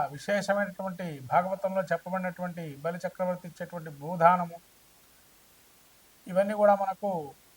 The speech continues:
ఇటువంటి మహత్తరమైనటువంటి జ్యేష్ఠ మాసంలో ఉన్నాయి. కాబట్టి ఈ జ్యేష్ఠ మాసంలో అందరూ కూడా దేవీ దేవతారాధన చేసుకొని, తను అనుగుణంగా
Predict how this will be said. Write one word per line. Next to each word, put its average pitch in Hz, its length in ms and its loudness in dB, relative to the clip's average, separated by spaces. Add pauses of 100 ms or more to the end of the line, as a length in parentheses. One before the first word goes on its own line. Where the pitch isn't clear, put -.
(260)
ఇటువంటి 180 280 -4
మహత్తరమైనటువంటి 175 880 0
జ్యేష్ఠ 151 320 0
మాసంలో 165 520 -2
ఉన్నాయి. 156 220 -10 (1600)
కాబట్టి 170 360 -4 (580)
ఈ 156 140 -8 (100)
జ్యేష్ఠ 165 300 2
మాసంలో 185 500 0 (1300)
అందరూ 175 340 -4
కూడా 185 160 12 (680)
దేవీ 196 260 -6
దేవతారాధన 180 760 2
చేసుకొని, 180 380 -10 (1500)
తను 180 260 6
అనుగుణంగా 190 540 8